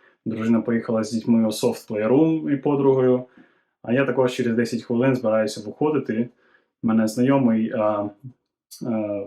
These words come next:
при-, запропонував піти у так званий Range Golf, спробувати пограти. Для мене ще с-, це щось дуже нове. Взагалі гольф для мене це дуже нове, ніколи не грав. Тут дуже поширені види спорту, типу гольфу, тенісу,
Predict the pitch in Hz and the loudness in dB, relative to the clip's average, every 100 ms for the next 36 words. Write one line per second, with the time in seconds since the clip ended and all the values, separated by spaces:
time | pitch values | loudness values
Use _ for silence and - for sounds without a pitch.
0 | 98 120 117 123 117 117 113 117 123 120 | -8 -4 -4 -2 -4 -4 0 2 2 0
1 | 113 117 113 113 107 117 110 104 110 113 | -4 0 2 0 -2 -4 -4 -4 -6 -6
2 | 113 113 113 110 110 117 107 104 117 139 | -2 0 2 0 -2 -2 -2 -2 0 2
3 | - - - 170 165 160 151 147 147 139 | 0 -2 -4 0 0 0 -2 -2 0 2
4 | 143 147 156 - _ _ _ - _ 123 | 0 0 -2 -4 _ _ _ -20 _ 0
5 | 147 143 139 127 - - 135 127 117 123 | 2 2 2 -2 -2 -6 -4 -2 0 2
6 | 117 113 104 104 151 180 _ _ 117 117 | 4 2 2 0 -2 -4 _ _ -4 -2
7 | 113 104 110 113 - 120 117 117 110 110 | 0 0 0 -2 -4 -2 2 2 0 -4
8 | 110 107 104 127 127 117 107 104 107 107 | -8 -6 -2 0 0 0 -2 -4 -4 -2
9 | - - _ _ _ _ _ - 135 127 | -2 -6 _ _ _ _ _ 0 0 0
10 | 127 151 135 131 120 123 113 113 107 104 | -4 0 0 0 -2 0 2 2 2 -4
11 | - _ 123 113 117 110 - 120 113 - | -10 _ -4 0 0 -2 -6 -6 -6 -6
12 | - 98 107 101 104 139 156 - 131 123 | -8 -6 -4 -4 0 2 2 0 0 2
13 | 120 117 127 135 117 - 120 120 117 110 | 2 2 2 2 0 -2 0 2 2 0